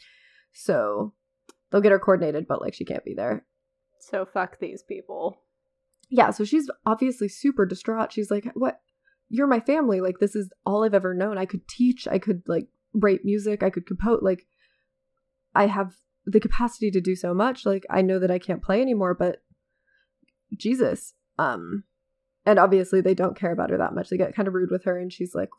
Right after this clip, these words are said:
Speaker 1: "Fine." And then she leaves. And then you cut to Charlotte,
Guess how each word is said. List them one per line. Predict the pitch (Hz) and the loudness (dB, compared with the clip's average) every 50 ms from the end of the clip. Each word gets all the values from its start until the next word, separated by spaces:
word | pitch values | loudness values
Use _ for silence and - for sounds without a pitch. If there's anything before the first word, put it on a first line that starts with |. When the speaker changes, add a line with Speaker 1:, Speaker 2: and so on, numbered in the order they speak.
| _ - | _ -4
Speaker 1:
"Fine." | 208 247 285 233 202 185 180 _ _ _ _ _ _ _ - _ _ _ _ _ _ _ - | -2 -2 -2 -2 -4 -6 -8 _ _ _ _ _ _ _ -20 _ _ _ _ _ _ _ -4
And | - 185 | -2 -2
then | 185 190 | -2 -2
she | - 202 | -2 -2
leaves. | 208 233 214 - - - - - _ _ _ _ _ _ _ _ _ _ _ - - - | -2 0 -2 -2 -4 -6 -16 -18 _ _ _ _ _ _ _ _ _ _ _ -20 -10 -4
And | - 214 214 | 0 0 2
then | 202 214 | 2 2
you | 208 185 | 0 0
cut | - - 190 - | -2 -4 -4 -4
to | - 185 | -4 -10
Charlotte, | 185 - - 143 98 92 73 78 - | -4 0 0 0 0 0 -4 -6 -8